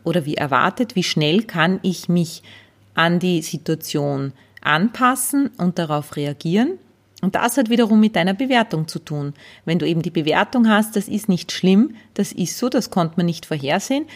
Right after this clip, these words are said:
jetzt geht's trotzdem weiter, dann bist du viel schneller wieder in deiner Kraft. Ja, und last but not least, das Aller-, Allerwichtigste,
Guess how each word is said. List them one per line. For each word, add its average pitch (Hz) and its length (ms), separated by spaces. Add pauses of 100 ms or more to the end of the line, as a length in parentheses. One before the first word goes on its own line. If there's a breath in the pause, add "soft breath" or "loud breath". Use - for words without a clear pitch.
(160 loud breath)
jetzt - 300
geht's 170 240
trotzdem 190 480
weiter, 190 460 (440 loud breath)
dann 196 480 (260)
bist - 240
du 202 80
viel 254 360
schneller 196 440
wieder 190 340
in 170 140
deiner 160 240
Kraft. - 600 (360)
Ja, 175 400 (180)
und 170 160
last 160 420
but 202 220
not 165 220
least, 160 580 (560)
das - 160
Aller-, 185 480
Allerwichtigste, 165 1080